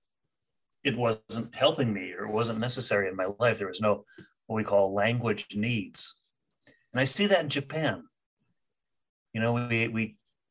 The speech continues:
say, "Memorize this for the test and learn this." And there's so many students that seem to be trying, but they just can't get it. They just can't retain it for very long. And English classes can be pretty miserable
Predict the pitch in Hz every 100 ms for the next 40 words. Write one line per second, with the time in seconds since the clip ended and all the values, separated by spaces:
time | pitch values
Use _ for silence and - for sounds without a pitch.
0 | - - 113 104 113 123 110 104 101 -
1 | 107 - - 98 92 - 117 95 92 -
2 | 95 95 110 120 120 104 92 - - 92
3 | 87 _ _ _ _ _ _ _ 113 -
4 | 127 139 131 - - 127 123 110 - 123
5 | 107 104 - 131 165 175 104 101 110 -
6 | _ _ _ _ _ - 107 104 120 113
7 | - 110 101 - 92 - - - - _
8 | - 101 120 113 - 113 101 - - -
9 | 127 123 104 104 90 90 90 90 85 82
10 | - _ _ _ _ _ _ _ _ _
11 | 104 95 95 95 - _ _ - - 135
12 | 151 - - 107 104 110 98 95 90 -
13 | 117 113 104 104 95 87 82 -